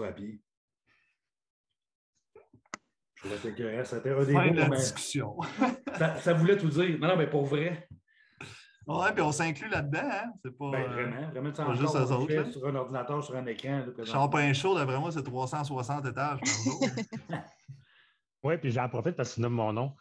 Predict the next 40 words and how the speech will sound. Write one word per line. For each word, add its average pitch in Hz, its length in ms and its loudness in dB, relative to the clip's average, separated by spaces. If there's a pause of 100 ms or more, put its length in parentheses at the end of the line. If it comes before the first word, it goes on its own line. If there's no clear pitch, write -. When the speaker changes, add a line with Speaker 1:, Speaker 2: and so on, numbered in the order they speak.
(120)
Speaker 3:
parce - 160 -6
que - 80 -2
j'en 113 160 2
ai 143 80 2
donné 165 200 2
des 156 120 0
ateliers 117 320 0
de 113 80 -4
même, 120 320 0
euh, 98 120 0
dans, 90 300 -4 (460)
en, 95 100 -8
en 92 80 -2
entrée 101 180 -4
en 135 80 2
formation. 107 560 -2 (800)
J'étais 120 240 -2
pas 170 160 0
aussi 165 240 0
dynamique 123 480 -2
que - 80 -4
vous 92 240 -6
autres. 117 240 -6 (240)
Puis 85 120 -12
je 87 40 -6
me 95 100 -2
dis, 101 240 -6 (280)
vous 98 60 -2
avez 98 100 -2
une 101 120 0
belle 147 200 0
approche, 127 340 0
je - 60 -12
suis - 80 -14
sûr 170 160 -4
que - 40 -6
les 98 140 2
élèves 110 340 -2
aiment 120 160 -2
ça. 135 240 -8